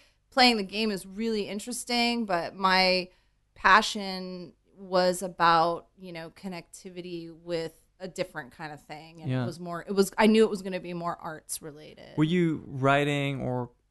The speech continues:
Speaker 2: doing music or anything at that point?
Speaker 1: So, yeah, in high school, actually, the guy, Tony, that I mentioned earlier,
Speaker 2: Mm-hmm.
Speaker 1: he and I, uh, started hanging out, listening,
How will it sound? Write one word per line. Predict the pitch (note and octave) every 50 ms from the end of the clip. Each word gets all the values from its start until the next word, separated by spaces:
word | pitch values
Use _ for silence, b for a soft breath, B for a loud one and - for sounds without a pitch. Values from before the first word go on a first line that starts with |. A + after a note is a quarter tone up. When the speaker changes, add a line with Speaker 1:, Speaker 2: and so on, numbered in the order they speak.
| - C#3+ C3+ - - C3+
Speaker 2:
doing | B2+ C3+ C3 B2 A#2+
music | A#2+ A#2+ B2 C#3 D3 - -
or |
anything | D#3 D#3+ E3 - F3 F3
at | D#3+ -
that | E3 D#3+
point? | - - C#4+
Speaker 1:
So, | C#4+ B3+ B3 A#3+ A#3+ A3+
yeah, | A3+ G3+ G#3 A3+ C4+ D4+ D4+ B3
in | G#3+ A3+ A3
high | A3 - A#3 A#3+
school, | B3 B3 - - A#3+ A3+ A3 G#3+ G#3 G3+ F#3+ -
actually, | - D#3 F#3+ G3 - - A#3 G#3+ G3+ F#3+
the | F3+ F#3+ F#3 F#3 F#3
guy, | - G3+ G3 F#3 F#3
Tony, | - - G#3+ G#3 G#3 G#3
that | G3 G3 F#3 F3+
I | F3+
mentioned | F#3 F3+ F3+ F3 - F#3+ F3+ D3+
earlier, | G3 F#3 F#3 F3+ F3+ F3 F3+ F#3 F#3 - _ _ _ - C#3
Speaker 2:
Mm-hmm. | B2+ A#2+
Speaker 1:
he | A#2 C4 B3 A#3+
and | A#3 A3
I, | G#3+ G#3+ A3+ A3 A3 G#3+ G#3 G3+ G3 G3 F#3+ - - -
uh, | G#3+ G3 F#3 F#3 F#3+
started | - - A#3 G#3+ G3 F#3+ G3
hanging | G#3 G3+ G3 G#3+
out, | C4 D4 C#4 C4+ B3+ B3+ G#3+
listening, | G#3+ G3+ - - G3+ G3 F#3 F#3 F#3 F#3 F#3 F#3